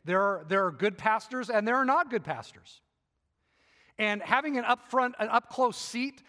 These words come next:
I, I've seen churches that have healthy pastoral and elder, uh, cultures that care for the flock,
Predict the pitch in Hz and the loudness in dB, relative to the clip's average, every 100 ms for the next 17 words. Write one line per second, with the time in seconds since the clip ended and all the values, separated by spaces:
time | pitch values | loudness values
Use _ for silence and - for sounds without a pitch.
0 | - 214 - 240 214 - 262 277 311 311 | -2 0 2 -2 -2 -6 -2 0 0 -2
1 | - 285 302 285 226 202 220 240 220 - | -4 -4 -6 -6 -4 -2 0 0 -4 -18
2 | - _ - 240 277 302 277 - 233 226 | -20 _ 0 0 2 -4 -6 -2 -2 -2
3 | - 254 233 220 196 214 208 214 202 - | -4 0 0 0 0 0 2 0 0 -8
4 | _ _ _ 180 175 165 - - 254 - | _ _ _ -2 0 0 -4 -2 -2 0
5 | 294 311 - - _ _ _ _ _ _ | -6 -6 -10 -18 _ _ _ _ _ _
6 | - 208 202 - - 240 277 277 277 247 | -2 -2 -2 -6 0 2 2 -2 -4 -4
7 | 254 254 277 294 | 2 2 2 -2